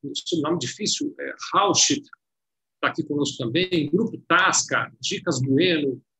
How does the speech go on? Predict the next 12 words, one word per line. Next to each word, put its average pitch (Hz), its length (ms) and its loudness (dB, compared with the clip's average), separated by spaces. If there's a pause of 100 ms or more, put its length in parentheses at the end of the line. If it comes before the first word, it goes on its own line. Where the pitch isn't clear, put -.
(100)
Dimitri 202 640 0
Zanucci 160 720 2
tá - 100 -6
aqui, 185 280 -6
Jean 180 360 0 (140)
Fala-, 180 400 0 (300)
Falavinha, 160 680 2
é 123 80 -4
Falavinha 180 640 0
mesmo, 120 260 -2
não 135 100 -12
é 131 60 -4